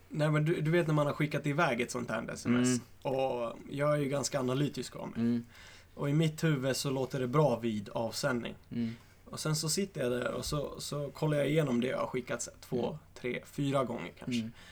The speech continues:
Speaker 1: Och då börjar det bli, bli mer och mer creepy,
Speaker 2: Mm.
Speaker 1: för varje gång jag läser det så bara: "Fuck, hur ska hon tolka det
Speaker 2: Vet du
Speaker 1: där?"
Speaker 2: varför det blir så?
Speaker 1: Nej.
Speaker 2: Det är för att ju mer du läser det, desto mer övergår du till analys, analys av texten
Speaker 1: Mm.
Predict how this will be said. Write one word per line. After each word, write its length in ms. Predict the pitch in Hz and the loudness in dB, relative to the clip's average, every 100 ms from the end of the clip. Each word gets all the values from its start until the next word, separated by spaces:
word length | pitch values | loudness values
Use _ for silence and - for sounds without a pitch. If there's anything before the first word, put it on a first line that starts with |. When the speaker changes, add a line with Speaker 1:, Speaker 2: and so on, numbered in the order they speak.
| - - | -14 -2
Speaker 1:
Och 120 | 156 | 4
då 80 | 160 | 8
börjar 220 | 190 202 | 10 10
det 60 | 165 | 8
bli, 340 | 165 165 - - | 6 4 0 -4
bli 220 | 147 147 | 0 2
mer 240 | 151 160 147 | 6 6 4
och 80 | |
mer 180 | 139 120 - | 2 0 0
creepy, 340 | 156 143 - | 2 2 2
Speaker 2:
Mm. 140 | 113 | 0
Speaker 1:
för 80 | 120 | -2
varje 380 | 123 123 151 147 | -4 2 4 4
gång 180 | 139 131 | 0 0
jag 100 | 131 | 2
läser 400 | 143 131 - 123 | 4 2 -2 -6
det 60 | |
så 120 | - 127 | -8 -8
bara: 120 | 156 | -10
"Fuck, 280 | - - - | -6 -6 -4
hur 220 | 160 170 | 2 2
ska 180 | 165 139 | 2 -2
hon 100 | 123 | -2
tolka 420 | - 135 - 127 | -2 -4 -4 0
det 60 | 127 | 6
Speaker 2:
Vet 100 | 156 | 8
du 60 | 208 | 10
Speaker 1:
där?" 60 | |
Speaker 2:
varför 220 | 226 160 147 | 10 8 6
det 60 | |
blir 100 | 135 | 6
så? 240 | 139 104 - - - | 4 2 2 -14 -18
Speaker 1:
Nej. 220 | - 123 127 | -10 -2 2
Speaker 2:
Det 60 | 151 | 4
är 40 | |
för 100 | 156 | 2
att 120 | 156 | -2
ju 100 | 151 | 0
mer 220 | 170 202 | 0 4
du 100 | 143 | 6
läser 380 | 143 175 - - | 6 4 0 -2
det, 160 | 101 147 - - - | -2 -4 -8 -18 0
desto 320 | 139 - 143 | 0 4 2
mer 260 | 175 175 | 4 4
övergår 460 | 160 147 135 127 123 | 4 2 2 4 4
du 220 | 117 113 - - - - - | 4 -2 -6 -20 -20 -20 -4
till 120 | 127 | 0
analys, 340 | 131 127 123 - | 2 2 0 0
analys 400 | 131 131 131 127 | 0 4 4 4
av 80 | 127 | 2
texten 540 | 160 156 - - 175 - | 2 0 -6 -6 -6 -4
Speaker 1:
Mm. 200 | 117 123 | -4 -4